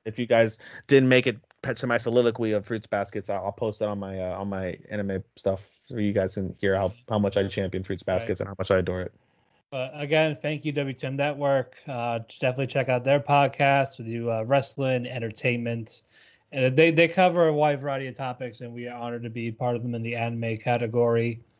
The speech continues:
Speaker 1: Mm-hmm.
Speaker 2: Uh, you can
Speaker 1: Mm-hmm.
Speaker 2: check us out on Chairshot Radio, where I write for the Chairshot. Always use your head. Uh,
Speaker 1: Mm-hmm.
Speaker 2: they upload our episodes, uh, Sunday morning,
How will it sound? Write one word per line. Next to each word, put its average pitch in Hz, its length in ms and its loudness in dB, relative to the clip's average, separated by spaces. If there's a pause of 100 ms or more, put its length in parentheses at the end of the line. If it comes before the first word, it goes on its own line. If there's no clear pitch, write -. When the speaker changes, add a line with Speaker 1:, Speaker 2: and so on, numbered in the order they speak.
(280)
Speaker 1:
Mm-hmm. 110 220 4
Speaker 2:
Uh, 139 200 8
you 131 280 0
can 156 120 6
Speaker 1:
Mm-hmm. 117 100 0
Speaker 2:
check 143 220 2
us 127 100 0
out 147 380 6
on 135 300 2
Chairshot 143 540 0
Radio, 165 520 6
where 127 240 2
I 123 100 0
write 120 320 -2
for 117 160 -8
the 113 80 -6
Chairshot. 160 680 2 (120)
Always 117 340 -4
use 110 200 -8
your 117 100 -4
head. 214 420 2 (600)
Uh, 123 300 6
Speaker 1:
Mm-hmm. 120 100 2
Speaker 2:
they 143 340 6
upload 151 420 4
our 135 220 4
episodes, 139 840 0
uh, 127 160 2
Sunday 131 480 2
morning, 156 640 4